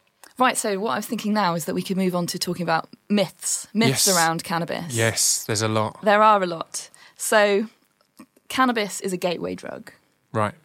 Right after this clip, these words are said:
Speaker 1: That's, that's something you hear a lot, that people use cannabis and then if they use cannabis, they're more likely to then go on to use harder drugs like cocaine or even
Speaker 2: Yeah.
Speaker 1: heroin. Um, and so if you can stop the cannabis, you'd stop all of that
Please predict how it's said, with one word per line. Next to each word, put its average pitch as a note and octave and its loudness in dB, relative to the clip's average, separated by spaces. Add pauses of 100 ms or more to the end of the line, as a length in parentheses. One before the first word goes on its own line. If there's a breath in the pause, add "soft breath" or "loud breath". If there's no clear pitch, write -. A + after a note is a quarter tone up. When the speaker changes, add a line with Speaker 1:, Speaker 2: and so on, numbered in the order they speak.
(160)
Speaker 1:
That's, - -2 (100)
that's - -2
something G3 -2
you F#3 -2
hear F#3 0
a F#3 0
lot, A#3+ -2 (300 loud breath)
that F#3+ 4 (200 loud breath)
people C#4+ 0
use A#3+ -2
cannabis G3 0
and F3+ 0
then F3+ 4 (200)
if F#3+ -4
they F#3+ 2
use G3 -2
cannabis, F#3 -2
they're F3 -2
more F#3+ 0
likely F3 -2
to - -12
then E3+ -2
go E3+ 0
on E3 -4
to F3+ -10
use D#3+ -8
harder G#3+ 0
drugs F3+ -4
like - -6
cocaine F#3+ -6
or F3 -4
even E3+ -8
Speaker 2:
Yeah. F#3 0
Speaker 1:
heroin. F3+ -2
Um, D#3+ -6 (360 loud breath)
and F#3 0
so F#3 2
if F#3+ -8
you F3+ -8
can F#3 -4
stop A3 -2
the F#3 -4
cannabis, G#3 -2
you'd F3+ -8
stop F#3 -6
all F3+ -2
of F3 -8
that F3 -2